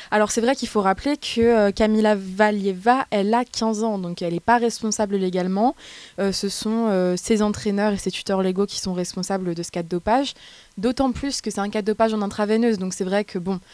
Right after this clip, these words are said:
on a du mal à imaginer une jeune de quinze ans, euh, qui fasse, euh, ce choix-là toute seule. Mais toujours est-il que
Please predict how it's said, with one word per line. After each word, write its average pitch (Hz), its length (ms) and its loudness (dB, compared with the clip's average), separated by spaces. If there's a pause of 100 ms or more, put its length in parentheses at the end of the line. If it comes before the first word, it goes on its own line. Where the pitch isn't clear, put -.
(380)
on 208 100 0
a 208 60 4
du 208 120 0
mal 262 140 4
à 269 60 4
imaginer 247 460 2
une 226 100 2
jeune 220 160 2
de 220 80 2
quinze 214 300 -2
ans, 220 220 2
euh, 190 40 0
qui - 180 -10
fasse, 214 340 0
euh, 185 460 -2
ce 185 140 -6
choix-là 190 280 -2
toute - 160 -14
seule. 349 200 4 (840)
Mais 226 120 4
toujours 220 260 0
est-il 226 320 0
que 294 240 -2